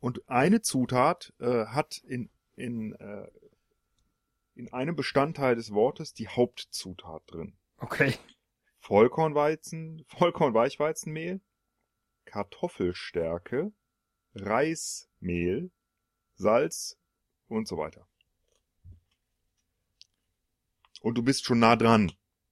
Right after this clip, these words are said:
Speaker 1: mit den Nudeln, ne?
Speaker 2: Nudeln? Und jetzt hast du gesagt, ein Ding, das kann jetzt eine Kartoffelnudel sein. Ach, Gnocchi
Speaker 1: Ja.
Speaker 2: vielleicht.
Speaker 1: Genau,
Speaker 2: Ah.
Speaker 1: das sind die Gnocchi. Oder Gnocchi.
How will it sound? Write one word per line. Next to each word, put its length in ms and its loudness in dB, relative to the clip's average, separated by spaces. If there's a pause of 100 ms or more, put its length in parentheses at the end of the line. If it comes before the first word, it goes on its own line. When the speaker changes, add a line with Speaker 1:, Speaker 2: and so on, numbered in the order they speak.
(840)
Speaker 1:
mit 240 0
den 80 2
Nudeln, 480 0 (160)
ne? 240 -2 (200)
Speaker 2:
Nudeln? 680 12
Und 100 4
jetzt 160 2
hast 200 6
du 60 6
gesagt, 500 8
ein 320 8
Ding, 180 10
das 180 6
kann 100 6
jetzt 160 6
eine 80 4
Kartoffelnudel 720 6
sein. 400 4 (320)
Ach, 200 8
Gnocchi 380 12
Speaker 1:
Ja. 40 6
Speaker 2:
vielleicht. 540 8 (1400)
Speaker 1:
Genau, 640 6
Speaker 2:
Ah. 760 12
Speaker 1:
das 100 -6
sind 80 -4
die 120 0
Gnocchi. 880 0 (1300)
Oder 300 0
Gnocchi. 680 -2